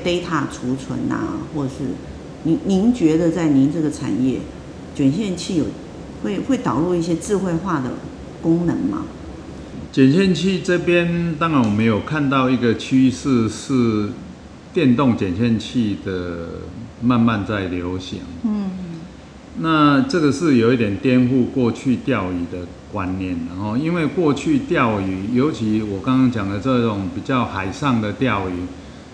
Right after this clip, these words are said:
Speaker 2: 他们都称为叫做 sports，
Speaker 1: 嗯。
Speaker 2: 是已经不是 recreation，不是一个休闲，它已经结合了休闲跟运动。
Speaker 1: 嗯。
Speaker 2: 因为它是很花体力，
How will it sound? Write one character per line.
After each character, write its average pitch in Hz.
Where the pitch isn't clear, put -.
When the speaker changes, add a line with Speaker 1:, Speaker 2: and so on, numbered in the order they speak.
Speaker 2:
他 165
们 147
都 143
称 143
为 104
叫 123
做 113
sports， -
Speaker 1:
嗯。 147
Speaker 2:
是 151
已 123
经 151
不 123
是 120
recreation， 113
不 117
是 127
一 123
个 110
休 110
闲， 92
它 143
已 107
经 131
结 117
合 110
了 98
休 131
闲 98
跟 117
运 101
动。 -
Speaker 1:
嗯。 208
Speaker 2:
因 165
为 156
它 151
是 151
很 98
花 131
体 -
力， 113